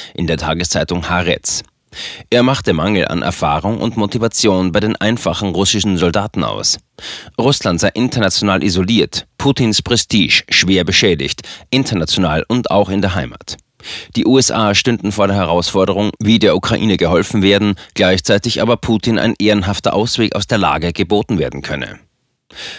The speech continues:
Israel hat sich in die Verhandlungsbemühungen eingeschaltet, aber die Zeichen im Kriegsgebiet scheinen nicht auf Frieden zu stehen.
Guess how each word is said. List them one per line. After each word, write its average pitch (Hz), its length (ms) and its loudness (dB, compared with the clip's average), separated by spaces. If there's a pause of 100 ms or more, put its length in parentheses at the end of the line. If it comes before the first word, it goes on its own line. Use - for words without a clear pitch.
(120)
Israel 98 520 2
hat 104 140 -2
sich - 200 -2
in 113 140 0
die 120 80 2
Verhandlungsbemühungen 95 1000 0
eingeschaltet, 107 760 -2 (200)
aber 92 220 0
die 85 120 -2
Zeichen - 400 0
im 87 180 -4
Kriegsgebiet 98 680 0 (300)
scheinen 123 360 2
nicht 107 220 -2
auf 95 120 0
Frieden 104 340 0
zu 90 120 -2
stehen. 65 340 -4